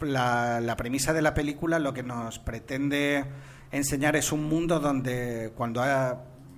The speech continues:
la genética ha conseguido recrear máquinas que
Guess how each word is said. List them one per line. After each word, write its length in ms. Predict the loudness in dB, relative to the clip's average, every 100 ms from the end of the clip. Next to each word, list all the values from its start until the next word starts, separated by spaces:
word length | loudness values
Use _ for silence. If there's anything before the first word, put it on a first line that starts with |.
| -20 -20 -20 -20 -12
la 260 | -4 -2 -2
genética 640 | -2 0 2 2 2 2
ha 60 | 4
conseguido 800 | 2 2 2 2 4 4 2 -4
recrear 920 | -8 -2 -2 -2 -2 2 2 2 -2 -14 -20 -20 -20 -8
máquinas 680 | 2 4 4 2 2 2 -2
que 220 | -4